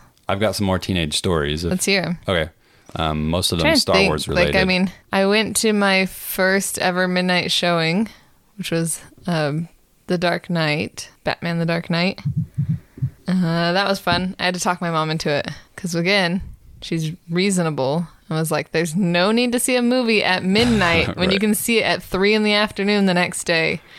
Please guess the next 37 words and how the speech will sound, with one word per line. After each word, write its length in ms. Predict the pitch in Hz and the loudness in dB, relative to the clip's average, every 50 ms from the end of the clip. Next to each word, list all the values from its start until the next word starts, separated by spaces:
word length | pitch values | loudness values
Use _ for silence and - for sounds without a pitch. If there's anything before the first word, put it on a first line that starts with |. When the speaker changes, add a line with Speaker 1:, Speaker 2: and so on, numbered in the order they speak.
| - - - - - - | -18 -18 -18 -18 -8 -4
Speaker 2:
It 60 | - | -2
makes 240 | 165 170 170 175 165 | 0 2 0 0 0
zero 320 | 165 165 180 190 208 214 233 | 0 2 2 4 4 4 2
sense 320 | - - 214 208 202 190 | 2 0 0 0 0 0
to 80 | - 208 | 0 2
have 80 | 196 196 | 2 4
Speaker 1:
And 80 | 202 | 4
Speaker 2:
a 40 | 214 | 4
Speaker 1:
I'm 40 | 208 | 4
Speaker 2:
bunch 100 | 117 220 | 4 4
Speaker 1:
like, 60 | 190 | 4
Speaker 2:
of" 60 | 196 - | 4 4
Speaker 1:
"No, 280 | 117 254 143 131 104 | 2 4 4 4 2
it's 160 | 85 - - | 2 0 0
gonna 180 | - 107 104 104 | -2 0 0 2
get 180 | 110 110 - - | 0 0 0 0
spoiled." 840 | - - - 120 117 120 135 139 123 90 82 80 85 85 82 78 - - | -2 -2 0 0 2 4 4 4 4 4 2 2 0 -2 -4 -4 -2 0
Speaker 2:
<laughs> 60 | 240 - - 262 - - - - - - - - _ _ - - | 0 2 2 0 0 -4 -10 -20 -20 -20 -20 -20 _ _ -8 -4
There 100 | 320 349 | -2 0
wasn't 220 | 349 359 330 311 | 2 4 4 2
even 100 | 294 254 | 2 2
that 140 | 240 226 214 | 2 0 0
much 160 | 214 214 185 - | 0 -2 -2 -2
internet 480 | - 196 202 214 220 208 185 - - - | 0 2 2 4 4 2 2 0 -2 -4
presence 480 | - - 202 196 - 196 175 180 190 | 0 0 0 2 2 0 0 0 -2
back 140 | 185 180 175 180 | -2 -2 -2 0
then. 80 | - | -2
I 60 | 196 | -4
couldn't 260 | - - 269 254 247 233 | -2 -2 -2 0 0 0
have, 100 | 220 214 | 2 2
like 360 | 196 190 190 208 208 - - - - - - - - _ _ _ - | 2 2 2 0 -2 -4 -8 -10 -16 -20 -20 -20 -20 _ _ _ -2
Speaker 1:
Dark 240 | 104 107 113 - - | 0 0 0 0 -2
Knight? 380 | 98 87 87 101 117 123 - | -2 0 0 0 0 -2 -2
That 80 | 117 113 | 0 0
was 160 | 117 107 98 | 0 0 -2
two 220 | - - - 107 98 | -4 -4 -4 -4 -2
thousand 560 | 95 95 92 92 90 87 90 87 85 82 | 0 0 0 0 0 0 -2 0 0 -2